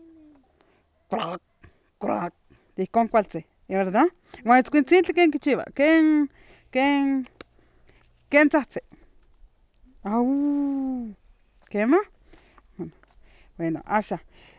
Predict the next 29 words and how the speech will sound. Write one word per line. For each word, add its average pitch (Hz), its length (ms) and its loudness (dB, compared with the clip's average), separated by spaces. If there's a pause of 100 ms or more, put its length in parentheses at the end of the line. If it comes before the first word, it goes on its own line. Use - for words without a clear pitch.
(140)
eh, 208 240 -4
de 226 100 0
ompa 311 220 4
oyahkeh 302 420 4
nehnimeh, 302 640 2
uan 220 220 -2
nehnimeh, 254 560 0
nehnimeh, 247 560 -4 (260)
kualtzi 247 380 2
se 214 220 -4
kohyo, 226 640 -2
panohki 202 480 -4
se, 196 400 -4
se 214 160 -6
kuawitl 254 480 -2
wiyi, 294 560 -4 (600)
kipia 226 320 -6
mimiak 220 520 -4
im-, 202 320 -8
imamayowah. 214 720 0 (640)
De - 80 -6
ompa 240 220 -8
kateh 226 240 -2
miak 202 320 -4
maris-, 175 400 -6
mari-, 185 320 -6
este, 180 640 -8
papalomeh, 302 920 4 (340)
iwan 208 680 -2